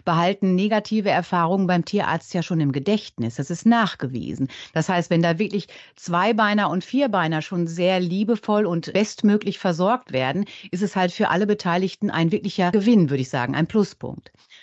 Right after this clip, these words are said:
Frau Rutenfranz, Sie sind selbst eine begeisterte Katzenliebhaberin und haben auch eine oder mehrere Samtpfoten daheim, wenn ich das richtig im Kopf habe.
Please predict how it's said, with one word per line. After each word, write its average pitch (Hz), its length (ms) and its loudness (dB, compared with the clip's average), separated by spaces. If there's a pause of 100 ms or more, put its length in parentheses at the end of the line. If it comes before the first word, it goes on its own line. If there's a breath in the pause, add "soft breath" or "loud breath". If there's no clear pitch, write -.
(400 loud breath)
Frau 220 120 2
Rutenfranz, 233 480 2
Sie 220 60 -6
sind 240 240 0
selbst 247 380 -2
eine 196 240 -2
begeisterte 233 720 -2
Katzenliebhaberin 151 1300 -2
und 202 320 -2
haben 196 360 0
auch - 260 -4
eine 233 300 2
oder 202 180 0
mehrere 190 500 2
Samtpfoten 170 640 0
daheim, 147 360 2
wenn 165 140 0
ich 220 80 -4
das 180 220 -4
richtig 202 240 0
im 170 100 2
Kopf 165 260 -2
habe. 120 380 2